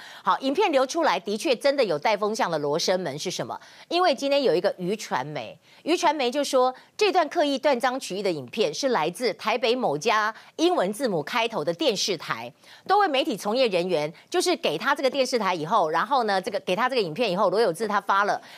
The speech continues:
发了以后呢，他们又在下面留言带风向。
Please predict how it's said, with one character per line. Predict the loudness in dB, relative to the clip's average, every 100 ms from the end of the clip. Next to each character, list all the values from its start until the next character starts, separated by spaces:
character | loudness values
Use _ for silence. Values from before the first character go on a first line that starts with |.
| 0
发 | 4
了 | 4
以 | 2
后 | 2 2
呢， | 2 0 -2
他 | -2 0
们 | 2
又 | 2 4
在 | 2 2
下 | 2 0 0
面 | 0 0 2
留 | 4 4
言 | 2 0
带 | 0 0 0
风 | -2 -2
向。 | 0 -2